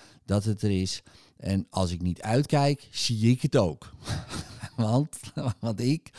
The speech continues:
kan net zo makkelijk gehypnotiseerd worden als ieder ander natuurlijk. Ja, dus alleen ik besef steeds meer dat het niet echt is.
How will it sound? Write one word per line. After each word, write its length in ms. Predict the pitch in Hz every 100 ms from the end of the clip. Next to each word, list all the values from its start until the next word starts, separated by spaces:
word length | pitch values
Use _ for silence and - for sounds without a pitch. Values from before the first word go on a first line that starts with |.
| - - - - _
kan 240 | - 90 92
net 220 | 120 160
zo 140 | 160
makkelijk 500 | 143 139 143 143 135
gehypnotiseerd 840 | - 127 123 123 120 117 120 117 110
worden 360 | 110 104 104
als 200 | - 85 -
ieder 340 | - 156 147 147
ander 300 | 113 113 92
natuurlijk. 440 | 90 92 80 98 - _ - - - - _ -
Ja, 220 | 92 131
dus 280 | 131 113 - _ _ _ - _ -
alleen 320 | 101 107 127
ik 140 | 123
besef 340 | 107 - 139 127
steeds 380 | 147 151 175
meer 460 | 151 151 175 202 156
dat 180 | 104 92
het 140 | 90
niet 300 | 101 127 196
echt 300 | 190 147 -
is. 280 | 82 -